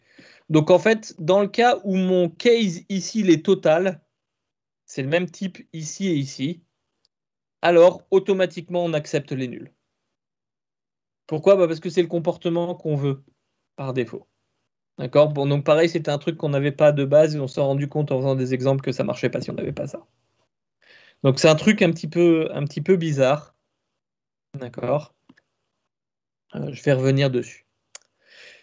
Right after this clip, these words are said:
Donc les switches sur des sealed type,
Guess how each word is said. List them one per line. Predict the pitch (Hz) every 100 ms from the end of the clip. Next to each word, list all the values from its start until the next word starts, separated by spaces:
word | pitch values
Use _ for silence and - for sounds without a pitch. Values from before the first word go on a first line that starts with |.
| _ -
Donc | 151 -
les | 185
switches | 202 - 269 262 - - - _ _
sur | - - 226 220
des | 170 170 165 156 147
sealed | 139 - 226 226 165 151
type, | 151 139 185 -